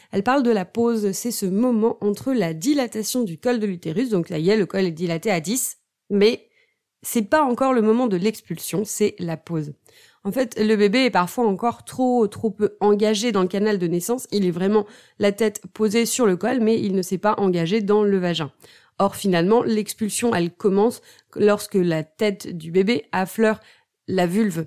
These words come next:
littérale, vraiment l'extérieur. Sinon, l'expulsion ne sera pas efficace.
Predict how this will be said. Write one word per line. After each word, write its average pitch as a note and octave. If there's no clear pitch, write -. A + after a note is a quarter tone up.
littérale, F3
vraiment F#3
l'extérieur. G3
Sinon, A3+
l'expulsion A3+
ne G#3+
sera D#3+
pas G3+
efficace. A3